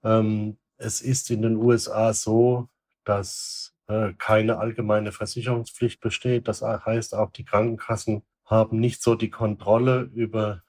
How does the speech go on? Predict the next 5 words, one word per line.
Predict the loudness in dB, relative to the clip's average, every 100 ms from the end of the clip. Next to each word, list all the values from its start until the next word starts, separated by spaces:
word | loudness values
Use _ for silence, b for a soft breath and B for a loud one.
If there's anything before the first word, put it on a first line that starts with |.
| _
den | -6 -6
Verbrauch | -6 -6 0 2 2
von, | -2 -2 -2 -4 -8 _ _ _ _ _
von | -6 -4
Opioiden. | -4 -8 -6 -6 -4 -2 0 0 -2